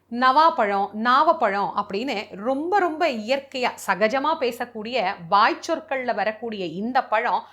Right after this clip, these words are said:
நம்ம உடம்புக்கு அவ்வளோ நல்லதை நமக்கு கொடுக்குது. இதுல விட்டமின் பி இருக்கு, சி இருக்கு, பொட்டாசியம் இருக்கு, மெக்னீசியம் இருக்கு, கால்சியம் இருக்கு, இப்படி பல வகையான சத்துக்கள் நிறைந்திருக்கக்கூடியது இந்த பழம்.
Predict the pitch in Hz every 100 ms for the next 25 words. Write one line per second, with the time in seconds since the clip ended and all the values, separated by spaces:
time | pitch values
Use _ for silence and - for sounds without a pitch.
0 | _ _ 233 240 220 262 381 330 254 196
1 | 226 - 170 180 277 392 339 254 233 269
2 | 254 202 175 196 151 139 151 - _ _
3 | 262 277 285 214 247 311 277 233 233 285
4 | 233 185 180 185 185 180 - 302 285 196
5 | 175 196 185 226 220 285 294 254 208 180
6 | 175 190 196 208 220 294 294 220 185 175
7 | 175 180 240 240 311 - 254 190 160 -
8 | 175 170 226 233 233 247 - _ _ 240
9 | 220 294 320 302 359 359 359 349 320 -
10 | 302 277 254 247 247 254 240 247 226 226
11 | 220 220 220 320 - 220 202 202 160 156
12 | -